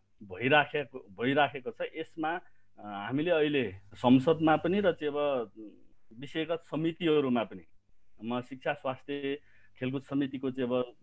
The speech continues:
सदस्य पनि हुँ र त्यहाँ हामीले पटक पटक यो विषयमा चाहिँ अब हामीले छलफल गरेका छौँ कि यसबाट उत्पन्न समस्यालाई,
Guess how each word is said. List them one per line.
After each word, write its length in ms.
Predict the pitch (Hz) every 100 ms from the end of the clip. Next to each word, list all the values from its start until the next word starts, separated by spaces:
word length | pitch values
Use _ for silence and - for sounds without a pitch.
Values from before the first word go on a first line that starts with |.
| -
सदस्य 460 | 95 123 139 135 143
पनि 200 | 170 170
हुँ 220 | 123 151
र 60 | 180
त्यहाँ 360 | 160 156 135
हामीले 320 | 113 127 147 - - -
पटक 240 | 143 180 -
पटक 200 | 156 143
यो 120 | 143
विषयमा 460 | 135 131 143 135 131
चाहिँ 140 | 131 117
अब 60 |
हामीले 280 | 107 113 117
छलफल 360 | - 110 120 135
गरेका 420 | 139 147 151 143
छौँ 180 | 165 190 _ _ _ _ _
कि 160 | 185 185
यसबाट 520 | 190 - 170 170 165
उत्पन्न 420 | 156 156 - 202
समस्यालाई, 720 | 220 147 147 - 151 156 175